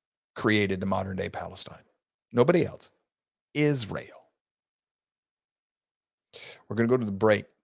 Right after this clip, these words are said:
When we come back, we're gonna pick up here and we're gonna continue forward. We're gonna talk about this modern conflict. All of this comes from the past. I've told you before, the past drives the present.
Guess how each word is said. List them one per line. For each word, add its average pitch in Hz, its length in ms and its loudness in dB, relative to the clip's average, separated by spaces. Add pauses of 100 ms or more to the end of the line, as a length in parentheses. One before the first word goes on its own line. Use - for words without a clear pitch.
(320)
When 104 100 -8
we 101 40 -6
come 123 220 0
back, 123 200 6
we're 98 80 -8
gonna 98 120 -2
pick - 220 -2
up 123 120 2
here 127 200 0
and 98 100 -2
we're 98 100 -4
gonna 95 160 -4
continue 98 440 -8
forward. 98 360 -2 (600)
We're 95 100 -8
gonna 101 120 2
talk 131 220 4
about 107 200 4
this - 160 -6
modern 101 400 0
conflict. - 600 -2 (640)
All 135 360 10
of 151 140 0
this 101 220 2
comes 104 720 -4 (540)
from 104 180 -2
the 101 60 -2
past. - 480 -8 (1120)
I've - 60 -18
told 123 240 -2
you 143 60 -4
before, 120 480 -2 (500)
the 92 160 -8
past 123 540 -2
drives 98 380 -4
the - 60 -12
present. - 440 -4